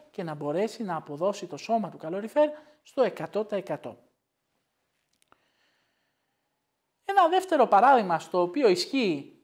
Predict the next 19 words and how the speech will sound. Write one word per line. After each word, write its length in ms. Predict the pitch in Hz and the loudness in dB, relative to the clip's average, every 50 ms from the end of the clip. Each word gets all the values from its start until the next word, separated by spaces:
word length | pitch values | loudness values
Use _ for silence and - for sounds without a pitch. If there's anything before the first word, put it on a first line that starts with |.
| _ | _
η 80 | - 180 | -12 -8
μεταφορά 500 | 170 170 156 160 147 - 170 170 233 240 | -6 -6 -4 -4 -4 0 2 4 4 4
θερμότητας 640 | - 185 170 175 185 214 208 208 - - 143 143 | 2 0 -6 -2 0 0 0 0 -2 -8 -8 -8
με 100 | 151 143 | -6 -2
ρεύματα, 600 | 143 160 156 143 143 143 143 - 247 277 269 - - | 2 2 2 2 -2 -10 -4 -4 -4 -4 -4 -8 -6
όπου 340 | 196 190 175 180 - 180 180 | -2 -2 -2 -2 -2 -4 -4
οι 80 | 175 | -4
θερμές, 680 | 170 - - 170 160 170 208 262 285 208 - - - - _ _ | -4 -4 -4 -4 -2 -2 0 2 2 2 0 -2 -12 -18 _ _
υγρές 480 | - 233 202 226 254 277 220 170 - | -10 -6 -2 2 4 4 4 4 2
ή 220 | - - - - 311 320 | -6 -16 -10 -2 4 6
αέριες 500 | 311 320 349 381 359 269 190 160 143 - | 8 8 8 8 6 4 2 -2 -2 -4
μάζες 420 | 156 156 156 151 143 165 220 - - - - _ _ _ | -6 -4 -4 -4 -4 -4 -10 -10 -12 -20 -20 _ _ _
μεταφέρονται 720 | - 180 196 180 190 175 - - 285 302 294 240 202 185 | -4 -2 -2 0 0 0 2 4 4 6 6 6 4 2
ανωδικά, 680 | 165 160 160 151 147 147 143 - 220 214 175 135 - - - _ _ _ _ | 2 2 0 -4 -6 -6 -2 2 4 4 4 2 -2 -10 -20 _ _ _ _
ενώ 260 | - 254 262 294 269 | 0 0 0 2 2
ταυτόχρονα 920 | 269 277 269 269 269 - 381 392 359 - - 175 151 143 139 135 135 - _ _ _ | 4 4 4 4 2 2 4 4 4 4 0 -4 -4 -4 -6 -12 -14 -18 _ _ _
οι 120 | - 226 208 | -10 -10 -8
ψυχρές 520 | - - - 196 - 240 240 202 - - | -6 -6 -6 -2 2 2 4 4 2 0
καθοδικά, 600 | - - 143 - 147 139 147 - - 214 302 339 | -8 -12 -8 -8 -8 -8 -6 0 4 4 4 4